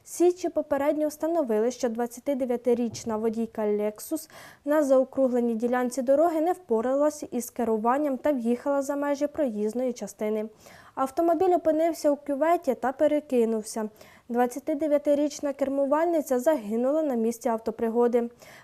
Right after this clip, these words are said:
Пасажирів, шістдесятиоднорічну жінку, дванадцятирічну дівчинку та трьохрічного хлопчика з тілесними ушкодженнями, госпіталізували до лікарні.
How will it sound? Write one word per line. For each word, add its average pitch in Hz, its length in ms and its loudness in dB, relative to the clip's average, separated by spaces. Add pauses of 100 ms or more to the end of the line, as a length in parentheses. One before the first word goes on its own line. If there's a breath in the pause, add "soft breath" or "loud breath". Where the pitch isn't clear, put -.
Пасажирів, 277 720 4 (100)
шістдесятиоднорічну 247 1500 0
жінку, 226 460 0
дванадцятирічну 220 960 -2
дівчинку 214 560 -6
та 226 140 -4
трьохрічного 220 720 -6
хлопчика 302 720 -2
з 269 60 -10
тілесними 254 600 -4
ушкодженнями, 240 800 -2 (360 soft breath)
госпіталізували 220 1000 0
до 214 140 -2
лікарні. 220 600 -2